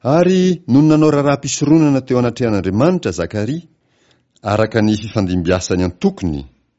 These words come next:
araka ny fanao amin'ny fisoronana, dia anjarany araka ny filokana ny hiditra ao amin'ny tempolon'ny Tompo ka handoro ditika azy manitra.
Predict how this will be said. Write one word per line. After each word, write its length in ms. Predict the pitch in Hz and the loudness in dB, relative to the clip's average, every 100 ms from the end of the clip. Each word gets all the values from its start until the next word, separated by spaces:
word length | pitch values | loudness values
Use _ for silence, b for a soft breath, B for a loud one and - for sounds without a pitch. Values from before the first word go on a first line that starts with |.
| _ _ _ _ _ _ _ _ | _ _ _ _ _ _ _ _
araka 360 | 123 131 131 127 | -2 0 0 0
ny 120 | 127 | -2
fanao 540 | 123 - 127 170 175 - | -2 -2 2 2 0 -4
amin'ny 260 | 85 85 82 | -6 -4 -6
fisoronana, 800 | - 82 98 190 113 76 69 69 _ _ _ _ _ _ _ _ _ _ | -10 -10 -4 -2 -4 -6 -12 -18 _ _ _ _ _ _ _ _ _ _
dia 520 | 78 117 120 104 82 _ - | -2 2 2 0 -4 _ -6
anjarany 720 | 104 98 135 196 160 90 73 - _ _ _ | -2 0 0 0 0 -4 -8 -16 _ _ _
araka 320 | 95 104 104 | -6 -4 -4
ny 80 | 98 | -6
filokana 720 | - 98 95 139 139 156 160 156 b b b b | -8 -14 -6 -2 2 0 -2 -8 b b b b
ny 100 | 92 | -8
hiditra 640 | 101 - - 101 143 - - | -6 -6 -4 -4 -2 -2 0
ao 80 | 98 | 0
amin'ny 200 | 95 - | -2 -4
tempolon'ny 540 | 95 92 - 90 90 87 | -4 -4 -6 -2 -2 -2
Tompo 260 | 180 196 190 - _ _ _ | 0 0 -4 -16 _ _ _
ka 120 | 107 | -6
handoro 320 | 98 82 85 73 | -4 -4 -6 -8
ditika 320 | 73 - 78 | -14 -6 -6
azy 160 | 71 | -6
manitra. 560 | 71 76 73 65 - - | -8 -8 -8 -10 -14 -14